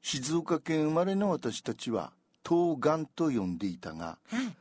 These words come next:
Speaker 1: 正しくは、これ、冬瓜と読むんだそうです。
Speaker 2: あ、そうですか。
Speaker 1: 冬-
Speaker 2: 「ん」はつかないんですね。
Speaker 1: うん。
Speaker 2: 冬瓜。
Speaker 1: 冬瓜。
Speaker 2: はい。
Speaker 1: だから、冬瓜から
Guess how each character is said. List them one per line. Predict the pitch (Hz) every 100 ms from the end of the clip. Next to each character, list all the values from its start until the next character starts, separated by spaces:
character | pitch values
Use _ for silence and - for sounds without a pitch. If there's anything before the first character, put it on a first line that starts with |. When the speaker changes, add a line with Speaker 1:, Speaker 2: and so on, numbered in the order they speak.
| _
Speaker 1:
正 | - 123 117 -
し | -
く | 180
は、 | 165 87 _ _ _
こ | 113
れ、 | -
冬 | - 214 220 139
瓜 | 104 196
と | 277
読 | 170
む | 82 78
ん |
だ | -
そ | -
う | -
で | -
す。 |
Speaker 2:
あ、 | - - _ _
そ | - 554 523
う |
で | 180
す | 180 -
か。 | - -
Speaker 1:
冬- | 339 302
Speaker 2:
「ん」 |
は | -
つ | 95 -
か | 339
な | 302
い | 165
ん |
で | -
す | -
ね。 | 120
Speaker 1:
う |
ん。 | 90
Speaker 2:
冬 | 415 381
瓜。 | - - -
Speaker 1:
冬 | - 151 117
瓜。 | 87 - _
Speaker 2:
は | - 277
い。 | 214 - _ _ _ -
Speaker 1:
だ | 147 160
か | 165
ら、 | 160 160 - _ _ -
冬 | 190 202 208 202
瓜 | 175 180
か | 180 196
ら | 190 180